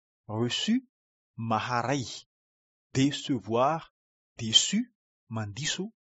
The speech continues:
fanantenana. Ankoatran'ny verbe izay nanomezana ohatra tetsy ambony a, de misy ireo verbe tena tsy manara-dalàna mihitsy a, zany hoe tsy hita ho faritana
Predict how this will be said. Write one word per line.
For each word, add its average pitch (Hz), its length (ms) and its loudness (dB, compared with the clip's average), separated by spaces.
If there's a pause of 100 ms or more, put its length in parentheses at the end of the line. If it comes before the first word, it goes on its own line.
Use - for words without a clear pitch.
(180)
fanantenana. 117 640 -2 (1000)
Ankoatran'ny 135 580 0
verbe 143 440 0
izay 101 260 -4
nanomezana 101 560 -4
ohatra 104 340 -6
tetsy 117 220 -6
ambony 143 300 -6
a, 226 60 -8 (480)
de 123 160 2
misy 165 360 2
ireo 131 140 6
verbe 98 320 2
tena 135 260 -6
tsy - 200 -2
manara-dalàna 127 880 -2
mihitsy 156 400 -2
a, 208 120 -2 (460)
zany 117 240 2
hoe 160 80 4
tsy 165 300 2
hita 151 180 0
ho 147 80 0
faritana 170 720 -4